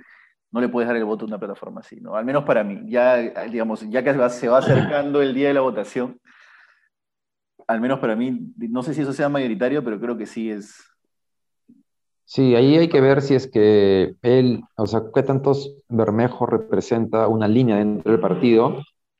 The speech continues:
Speaker 2: este, o si es más, si, si es que el partido,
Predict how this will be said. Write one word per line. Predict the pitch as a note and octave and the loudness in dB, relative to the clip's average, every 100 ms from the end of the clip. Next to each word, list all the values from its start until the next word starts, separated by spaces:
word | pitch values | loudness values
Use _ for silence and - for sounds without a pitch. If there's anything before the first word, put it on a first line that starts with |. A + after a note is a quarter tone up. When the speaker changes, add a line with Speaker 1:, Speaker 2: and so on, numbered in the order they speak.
| _ _ - | _ _ 0
Speaker 2:
este, | G#2+ - - G#2 G2 F#2+ F#2+ F#2 F#2 F2+ F2+ | 0 0 -2 2 4 4 4 4 2 2 0
o | F#2+ F#2+ | -2 0
si | A#2 | 0
es | |
más, | A2+ A#2 A#2 - - _ _ _ | 0 -2 -4 -14 -20 _ _ _
si, | _ A#2 | _ -2
si | A2 - | -2 -2
es | |
que | - | -2
el | - | 0
partido, | G2+ F#2+ C#3 C3 A2+ A#2 - | -2 0 2 4 4 2 -6